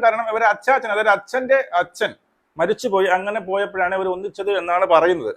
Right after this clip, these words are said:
ഏഹ്, അതിനിടയ്ക്ക് വേറെ ചില കാര്യങ്ങളോട് പറയുന്നുണ്ട്. അപ്പൊ ഒറ്റപ്പെടൽ ഫീൽ ചെയ്യും. അതുകൊണ്ട് നമുക്ക് എന്നും, ഓ, പിന്നെ എന്നായാലും നമുക്ക് ഒന്നിക്കാനുള്ളതല്ലേ, ട്രോളന്മാരെ ട്രോളിക്കോട്ടെ. ഈ സത്യം പറഞ്ഞാൽ നമ്മളാരോ പറഞ്ഞ് നമ്മളെയാണ് ഇവര് തമ്മിൽ ഉടക്കിയത്. ഈ കണ്ടോണ്ടിരിക്കുന്ന അല്ലെങ്കിൽ റിയാക്ഷൻ ചെയ്യുന്നവരാണ് ഇവര് തമ്മിൽ, അച്ഛനും അമ്മയും തമ്മിൽ ഉടക്കി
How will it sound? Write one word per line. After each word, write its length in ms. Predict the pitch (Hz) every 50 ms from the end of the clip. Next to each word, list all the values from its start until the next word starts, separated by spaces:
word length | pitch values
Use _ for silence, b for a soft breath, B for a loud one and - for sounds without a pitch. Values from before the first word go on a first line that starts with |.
| 139 175
ഏഹ്, 120 | 202 220 - -
അതിനിടയ്ക്ക് 300 | 175 185 196 208 208 208 196
വേറെ 140 | 202 226 233
ചില 180 | 233 226 226 220 208
കാര്യങ്ങളോട് 380 | 190 190 214 220 233 226 220 196 190
പറയുന്നുണ്ട്. 340 | 185 190 196 185 156 147 190
അപ്പൊ 420 | 202 - _ _ _ _ - 226 233
ഒറ്റപ്പെടൽ 460 | 220 226 - 262 208 220 254 269 269 262 - - -
ഫീൽ 180 | 233 233 233 240 233
ചെയ്യും. 220 | 220 214 233 262 - _ _ _ _ -
അതുകൊണ്ട് 240 | - 196 202 226 226
നമുക്ക് 260 | 220 214 233 214 202 226 214
എന്നും, 240 | 214 220 233 233 233 214 202
ഓ, 60 | 196 196 196
പിന്നെ 260 | 180 196 196 196 202
എന്നായാലും 400 | 202 202 220 226 214 214 214 220 220
നമുക്ക് 180 | 208 202 202 202
ഒന്നിക്കാനുള്ളതല്ലേ, 680 | 196 202 202 202 208 208 202 196 190 190 190 185 202 220
ട്രോളന്മാരെ 560 | 208 202 190 180 196 208 208 208 202 202 202 185
ട്രോളിക്കോട്ടെ. 480 | 185 180 180 190 185 185 180 170 180 185 185 -
ഈ 60 | 151 143 -
സത്യം 240 | 156 143 - 208 220 220
പറഞ്ഞാൽ 240 | 214 214 220 226 214 196
നമ്മളാരോ 480 | 175 190 208 226 226 214 208 208 202 208 208 208
പറഞ്ഞ് 260 | 185 175 175 175 185
നമ്മളെയാണ് 500 | 185 180 170 175 190 208 208 202 196 202 202 190
ഇവര് 160 | 185 196 190 180
തമ്മിൽ 220 | 180 180 185 185 190
ഉടക്കിയത്. 520 | 180 151 143 156 - - 180 156 139 156 170 _ _ _ _ _ _ -
ഈ 40 | 202 196
കണ്ടോണ്ടിരിക്കുന്ന 560 | 180 175 180 202 220 220 214 208 202 202 196
അല്ലെങ്കിൽ 200 | 185 196 196 175 160
റിയാക്ഷൻ 320 | 180 190 190 185 - 220 208
ചെയ്യുന്നവരാണ് 500 | 214 202 196 202 202 196 190 180 185 190
ഇവര് 220 | 180 175 190 190 180
തമ്മിൽ, 140 | 175 175 165
അച്ഛനും 300 | - - 180 185 208 202
അമ്മയും 200 | 185 190 190 185 180
തമ്മിൽ 180 | 180 185 185 180
ഉടക്കി 240 | 165 170 170 -